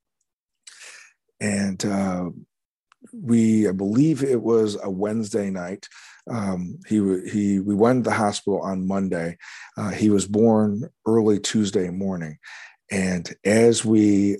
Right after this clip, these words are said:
um, came home, it was, I can't remember right now, either Wednesday or Thursday night, it doesn't matter. Um, I remember that we had just got,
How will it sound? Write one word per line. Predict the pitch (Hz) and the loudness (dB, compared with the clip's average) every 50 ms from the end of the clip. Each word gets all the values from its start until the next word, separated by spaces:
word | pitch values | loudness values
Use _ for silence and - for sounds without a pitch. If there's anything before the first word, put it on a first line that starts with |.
| - | -4
um, | 101 101 98 95 - 180 175 101 - - - _ - | -4 -4 -2 -2 -4 -6 -8 -10 -14 -16 -18 _ -6
came | - - 110 107 101 | -2 0 0 0 0
home, | 101 110 101 95 92 | 0 0 0 0 0
it | 95 92 95 | 0 0 0
was, | 104 98 95 92 - - - - | 0 2 2 0 -2 -6 -8 -12
I | - | -6
can't | - 107 87 | -2 -2 -2
remember | 80 95 92 85 92 | -2 -2 -4 -2 -2
right | 87 82 73 87 | -4 -4 -4 -6
now, | 87 82 82 95 | -6 -8 -6 -6
either | - 95 92 87 | -6 -4 -4 -2
Wednesday | 87 98 107 117 117 107 113 101 | 0 0 0 0 2 2 2 2
or | 92 | 2
Thursday | 87 - 104 98 98 92 98 92 | 0 0 0 0 0 0 -2 -6
night, | 90 85 85 82 - _ _ _ _ _ _ - | -6 -6 -8 -8 -10 _ _ _ _ _ _ -20
it | 85 | -8
doesn't | 85 95 87 80 85 78 | -6 -4 -4 -4 -4 -4
matter. | 87 87 85 82 80 73 - - - - - - - - - - _ - - - | -2 -2 -2 -2 -4 -6 -8 -10 -12 -12 -12 -12 -14 -16 -18 -18 _ -16 -8 -4
Um, | - 98 95 92 92 95 101 107 123 - _ _ _ _ _ _ _ _ _ - - - | -4 -2 -2 -2 -4 -6 -6 -10 -12 -14 _ _ _ _ _ _ _ _ _ -14 -4 0
I | - 113 | 2 4
remember | 104 104 107 104 110 117 123 127 120 120 117 | 4 4 4 2 2 2 4 4 6 6 6
that | 104 101 110 101 95 | 4 4 2 2 2
we | 107 110 107 104 | 2 2 2 2
had | 95 92 | 2 0
just | 95 - - - 131 127 131 127 - - - | -2 -4 -4 -2 -2 0 0 0 -2 -4 -2
got, | - - 98 90 92 92 92 - - | -2 -2 0 0 -2 -4 -6 -8 -10